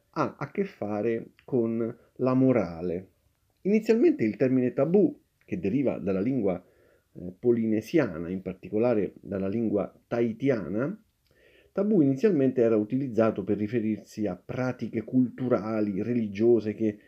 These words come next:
vietavano, appunto, che proibivano, mm, determinati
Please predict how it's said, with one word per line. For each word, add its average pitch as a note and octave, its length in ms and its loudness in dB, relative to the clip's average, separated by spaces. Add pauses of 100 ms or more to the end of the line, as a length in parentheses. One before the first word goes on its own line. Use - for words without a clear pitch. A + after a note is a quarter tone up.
(220)
vietavano, G#2+ 960 0
appunto, E2+ 600 -10 (580)
che - 180 -12
proibivano, G#2 1040 -2 (840)
mm, F2+ 420 -6
determinati A2 800 0